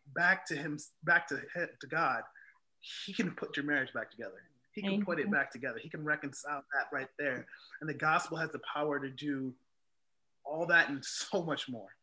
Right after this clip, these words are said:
Speaker 2: Mm-hmm.
Speaker 1: Um, th-, so that's what I would say. That would be my, my thing is that come to, come to the cross. There is hope there. There is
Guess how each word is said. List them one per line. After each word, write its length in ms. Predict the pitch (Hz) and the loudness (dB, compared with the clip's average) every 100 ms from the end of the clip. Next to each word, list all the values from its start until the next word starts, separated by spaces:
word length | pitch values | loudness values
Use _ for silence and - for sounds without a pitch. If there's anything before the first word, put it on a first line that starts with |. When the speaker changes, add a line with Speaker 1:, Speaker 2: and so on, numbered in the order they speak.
| - - _ 214 | -20 -20 _ 0
Speaker 2:
Mm-hmm. 60 | |
Speaker 1:
Um, 300 | 214 233 233 - _ _ _ _ _ - | 4 6 4 2 _ _ _ _ _ -6
th-, 100 | 156 | -2
so 120 | 160 | 4
that's 160 | 180 180 | 4 4
what 100 | 175 | 6
I 80 | 156 | 6
would 160 | 127 | 4
say. 240 | - 131 113 | -2 -4 0
That 140 | 143 | 0
would 100 | 175 | 0
be 140 | 175 160 | 0 0
my, 420 | 160 151 143 139 - - - | 4 6 4 0 -10 -16 -8
my 60 | 143 170 | -6 -2
thing 160 | 151 | 0
is 280 | 127 139 131 147 | 0 -2 -4 -6
that 180 | 143 - _ _ _ _ _ - | -6 -6 _ _ _ _ _ -6
come 360 | 185 190 190 | 0 0 0
to, 180 | - 160 - 139 - | -4 -6 -8 -10 -6
come 140 | 196 | -2
to 80 | 202 | -2
the 80 | 165 | -4
cross. 460 | - 156 123 - 151 | -2 0 0 -4 -6
There 200 | 160 160 165 | -2 0 0
is 200 | 185 - | -2 -2
hope 260 | 180 170 | -4 -4
there. 100 | 160 | -4
There 220 | 135 135 - | -4 -6 -2
is 440 | 175 185 185 - | 0 0 -2 -6